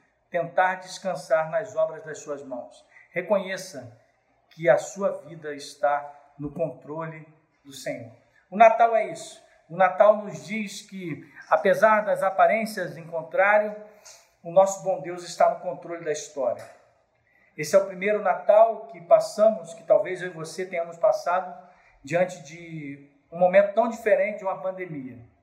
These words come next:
Mas saiba que Deus está colocando tudo no seu devido lugar. Não pe-, perdeu o controle da história, inclusive neste momento de dois mil e vinte que estamos passando.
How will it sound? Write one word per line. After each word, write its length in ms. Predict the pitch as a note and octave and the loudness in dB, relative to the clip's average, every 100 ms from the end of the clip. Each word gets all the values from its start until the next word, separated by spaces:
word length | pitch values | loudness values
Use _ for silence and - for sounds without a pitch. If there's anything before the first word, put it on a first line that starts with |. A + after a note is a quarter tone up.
| _ _ _ _ _ - | _ _ _ _ _ 0
Mas 240 | D3+ D#3+ | 6 6
saiba 360 | - F#3+ G3 F#3+ | 6 2 2 0
que 180 | - D3+ | -6 -14
Deus 480 | E3+ F#3 E3 C#3 | -8 -8 -8 -12
está 240 | C#3+ - E3 | -14 2 2
colocando 640 | - E3 D#3+ E3+ E3+ D#3+ - _ - | 4 -8 -12 -12 -14 -14 -18 _ -10
tudo 340 | G3 G3 G3 | -10 -10 -14
no 100 | F3+ | -14
seu 280 | D#3+ F#3 F3 | -12 -10 -8
devido 380 | D#3 B2+ E3 E3 | -8 -10 -14 -16
lugar. 560 | F3 C#3 C3 - - _ _ _ | -6 0 0 -2 -12 _ _ _
Não 240 | D#3+ F#3+ G3 | 2 2 4
pe-, 380 | F#3+ - - D#3+ | -2 -4 -12 -4
perdeu 420 | G3+ D#3+ E3 A3 | -2 -2 2 2
o 40 | |
controle 380 | G3+ F#3 - - | 2 -2 -4 -8
da 80 | D#3 | -6
história, 580 | - - C#3+ C#3+ C#3 - - - | -8 -6 -2 -2 -4 -14 -20 -16
inclusive 560 | E3 E3+ D#3+ E3 E3+ | -14 -12 -12 -10 -12
neste 320 | E3+ F#3 - F3+ | -8 -8 -8 -4
momento 480 | F3 D#3+ G3 G3+ | -4 2 2 2
de 80 | - | -4
dois 180 | E3 D3+ | -10 -10
mil 140 | E3+ | -10
e 20 | C#3+ | -16
vinte 420 | D3+ F#3+ - - - _ | -12 -12 -12 -20 -20 _
que 80 | F#3+ | -8
estamos 380 | F#3 G3 F#3+ - | 2 6 6 6
passando. 680 | - D#3+ - D#3 B2+ A#2 | 4 4 0 -10 -10 -12